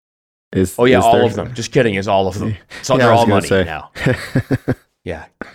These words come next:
Speaker 2: Ha-, hashtag being facetious or something. All right, that's enough. Uh, so Patreon, done. What's going on, Adam?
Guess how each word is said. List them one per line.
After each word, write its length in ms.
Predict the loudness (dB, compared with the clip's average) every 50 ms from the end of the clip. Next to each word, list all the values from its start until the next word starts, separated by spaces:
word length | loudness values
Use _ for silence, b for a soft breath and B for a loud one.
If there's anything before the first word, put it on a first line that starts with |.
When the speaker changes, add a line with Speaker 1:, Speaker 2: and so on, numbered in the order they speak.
| B B B -10
Speaker 2:
Ha-, 160 | -8 -8 -8
hashtag 680 | -8 -8 -8 -8 -8 -8 -8 -8 -8 -6 -8 -10 -12 -18 _ _ _ _ _ _ _ _ _ _ _ _ _ _ _ _ _ _ _ -20 -20 -20 _
being 420 | -14 -12 -12 -10 -12 -14 -16 -18 -20 _ _ _ _ _ _ _ _ _ _ _ _ _ _ _ _ _ _ _
facetious 600 | -14 -14 -12 -12 -12 -14 -14 -16 -14 -16 -16 -16 _ _ _ _ _ _ _ _ _ _ _ _
or 80 | -10 -10
something. 380 | -8 -10 -12 -12 -14 -16 -10 -4
All 240 | 0 2 4 6 6
right, 260 | 6 6 4 2 0
that's 240 | -2 -2 -2 -2 -2
enough. 300 | -4 -2 -2 -4 -4 -4 -2
Uh, 500 | 0 2 4 4 6 6 6 4 4 2
so 160 | 0 -4 -6
Patreon, 600 | -4 -4 -4 -4 -4 -4 -6 -4 -4 -4 -6 -6 -8
done. 260 | -10 -12 -12 -12 -16 _ _ _ _ _ _ _ _ _ _ _ _ _ _
What's 180 | -2 -2 0 2
going 240 | 2 4 4 4 4
on, 240 | 4 4 4 2
Adam? 380 | 2 0 0 -2 -4 -8 -10 -14